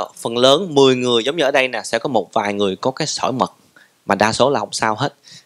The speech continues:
Đa số là nói chung là nó chỉ là, à, nó chỉ để đó thôi chứ không sao hết. Thành ra cái trường hợp mà chúng ta lo là khi nào cái sỏi đó nó, nó làm nghẽn cái túi mật chúng ta, hoặc là làm cho túi mật bị sưng, hoặc là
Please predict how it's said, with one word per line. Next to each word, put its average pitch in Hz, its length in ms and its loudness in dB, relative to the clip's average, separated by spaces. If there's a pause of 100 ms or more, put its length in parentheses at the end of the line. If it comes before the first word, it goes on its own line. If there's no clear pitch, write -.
Đa 113 140 0
số 139 260 -2
là 127 100 -2
nói 117 140 -6
chung 113 220 -6
là 107 120 -6
nó 117 220 -2
chỉ - 160 -6
là, 110 260 -2 (440)
à, 98 260 0 (480)
nó 135 120 0
chỉ 135 120 0
để 90 160 4
đó 139 120 2
thôi 123 160 -4
chứ 135 100 -4
không 131 140 -8
sao 107 200 -4
hết. 135 160 -10 (840)
Thành 110 180 4
ra 127 120 6
cái - 440 -14
trường 117 160 -2
hợp 104 220 4
mà 110 120 0
chúng 151 180 -6
ta 131 120 4
lo 123 300 4
là 120 120 -8
khi - 160 -10
nào 101 180 -6
cái 139 120 -4
sỏi 87 320 0
đó 147 100 -2
nó, 160 300 -6 (100)
nó 143 120 -2
làm 104 440 -4
nghẽn 101 440 2
cái 160 160 -4
túi 160 120 0
mật 156 180 -6
chúng 139 180 -2
ta, 123 220 2 (720)
hoặc - 280 0
là 117 80 6
làm 101 240 -2
cho 110 80 -6
túi 151 160 -4
mật 117 140 -6
bị 104 100 -4
sưng, 127 260 -4 (480)
hoặc - 220 -4
là 104 140 4